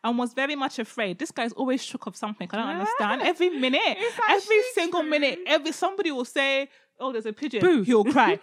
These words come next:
Speaker 2: <laughs>
Speaker 1: You know, like literally. "Then David took these words to heart and was very afraid of Achish, the king of Gath. So he changed his behavior before them, pretended madness in their hands, scratched on the doors of the gate,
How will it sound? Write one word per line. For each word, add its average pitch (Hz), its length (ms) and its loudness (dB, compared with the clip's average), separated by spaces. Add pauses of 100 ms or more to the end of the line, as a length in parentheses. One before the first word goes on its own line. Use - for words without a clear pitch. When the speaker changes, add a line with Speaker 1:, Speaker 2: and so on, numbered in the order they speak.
(100)
Speaker 2:
<laughs> - 140 -10
Speaker 1:
You 285 120 0
know, 285 200 2 (160)
like 302 240 0
literally. 370 420 -6 (440)
"Then 277 140 -6
David 403 300 -6
took 269 180 -12
these 277 220 -12
words 220 300 -8
to 262 60 -8
heart 180 360 -4 (160)
and 240 100 -2
was 240 160 0
very 285 240 0
afraid 226 460 -2
of 208 180 -8
Achish, 214 320 -4
the 208 100 -12
king 240 200 -8
of 240 160 -12
Gath. 185 240 -4 (240)
So 320 200 -2
he 320 160 0
changed 370 480 -2
his 339 160 -2
behavior 277 540 -2
before 247 460 -4
them, 190 260 -2 (300)
pretended 330 880 -2 (100)
madness 269 760 0
in 247 180 2
their 240 200 2
hands, 226 480 -2 (180)
scratched - 580 0
on 302 180 0
the 285 100 -2
doors 254 320 0
of 233 140 -2
the 254 100 -4
gate, 208 360 -4